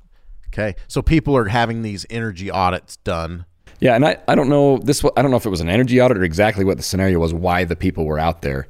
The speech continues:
Speaker 1: Sure.
Speaker 2: But in the course of having a person in their home, they were told by the representative of the utility company that, "Hey, you need to fill that in because it's not good for your energy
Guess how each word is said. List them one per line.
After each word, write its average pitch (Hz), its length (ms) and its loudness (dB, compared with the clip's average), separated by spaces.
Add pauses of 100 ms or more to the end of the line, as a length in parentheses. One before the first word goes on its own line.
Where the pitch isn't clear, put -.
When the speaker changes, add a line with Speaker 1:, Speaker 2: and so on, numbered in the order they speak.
(140)
Speaker 1:
Sure. 87 240 -10
Speaker 2:
But 87 360 0 (240)
in 127 220 4
the 110 160 4
course - 420 2
of 95 100 4
having 90 520 0
a 85 40 -12
person 95 320 -4
in 87 120 -2
their 82 120 -2
home, 76 360 -4 (320)
they 90 160 0
were 92 100 0
told 90 280 0
by 85 160 0
the 78 100 -4
representative 87 840 0
of 85 500 -2
the 85 80 -2
utility 80 520 -2
company 67 500 -10 (460)
that, 80 140 0
"Hey, 95 120 2
you 76 140 -2
need 80 200 -2
to 71 260 -4 (120)
fill 80 540 -2 (540)
that 78 260 -2
in 104 240 2
because 82 340 -2
it's - 220 -6 (680)
not 95 380 2
good 90 200 4
for 80 260 -2
your 73 340 -2
energy 73 440 -4